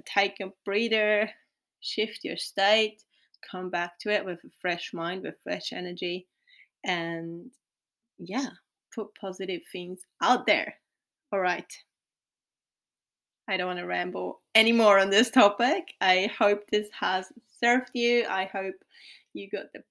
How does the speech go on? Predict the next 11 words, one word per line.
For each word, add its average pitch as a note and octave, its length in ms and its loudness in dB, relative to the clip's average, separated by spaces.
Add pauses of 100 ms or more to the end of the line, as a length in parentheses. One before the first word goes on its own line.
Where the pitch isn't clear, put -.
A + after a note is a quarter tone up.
(100)
picture, A#3 720 0 (240)
and F#3 840 -4
yeah, A3 280 0
let G3 160 -4
me G#3+ 100 -2
know G3+ 220 -2
what F#3 160 -8
you E3+ 120 -6
think A#3+ 280 -6
of - 140 -10
this. - 300 -8